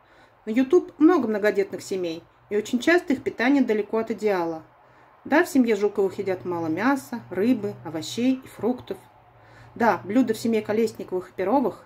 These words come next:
иногда выглядят непривлекательно и даже вызывают отвращение. Но дети-то там едят досыта. Там нет недоростков, дистрофиков и недокормышей. Да, мало питательных веществ,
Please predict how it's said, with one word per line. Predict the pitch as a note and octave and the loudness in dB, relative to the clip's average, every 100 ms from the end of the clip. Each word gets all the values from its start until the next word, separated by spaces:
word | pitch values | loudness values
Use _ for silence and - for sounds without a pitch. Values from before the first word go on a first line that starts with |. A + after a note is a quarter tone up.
| - | -12
иногда | F#3 F#3 F#3 A3 | -8 -4 0 2
выглядят | G#3+ A#3 A#3 B3 - | 2 2 0 0 0
непривлекательно | C4 C4 E4 - F#3+ - F#3 F3+ - _ _ - | 2 4 4 2 -2 -2 -10 -10 -14 _ _ -8
и | |
даже | F3+ G3+ C#4 | -2 0 2
вызывают | B3 G3+ F3+ F#3+ A3+ | 2 2 0 0 -2
отвращение. | G#3 - G3 - F#3 E3 D3 C#3+ - - _ - | -4 -8 -8 -6 -6 -4 -4 -8 -16 -20 _ 0
Но | A#3 C#4 D#3 - _ _ _ - | 4 4 4 -4 _ _ _ -4
дети-то | B3 C4+ - | -2 0 -2
там | G3 G3 | -4 -4
едят | G3 G3+ A3 D#3+ | -4 0 0 4
досыта. | B3+ D#4 - - D3+ - _ - - - - | 4 4 0 -8 -14 -16 _ -20 -20 -20 -8
Там | - D#4 | 2 6
нет | D#4 B3 - | 6 6 2
недоростков, | D4+ B3+ G#3+ A#3 - G3 - | 2 2 0 -2 -8 -14 -10
дистрофиков | G#3+ C4+ - B3 C#4 B3 G3+ - - | -8 -6 0 0 0 -2 -8 -12 0
и | D4 | 6
недокормышей. | D4+ G#3+ - F#3+ F3+ E3+ F3 - - - - - - - - - - | 6 6 0 -2 -2 -8 -14 -18 -20 -20 -20 -20 -20 -20 -20 -18 -10
Да, | - C4 | 2 6
мало | E4 E4+ E4+ | 6 6 4
питательных | E4 D#4 D4+ C#4 C#4+ - | 2 2 2 2 2 0
веществ, | B3 - A#3 C4 - | -8 -4 0 0 -2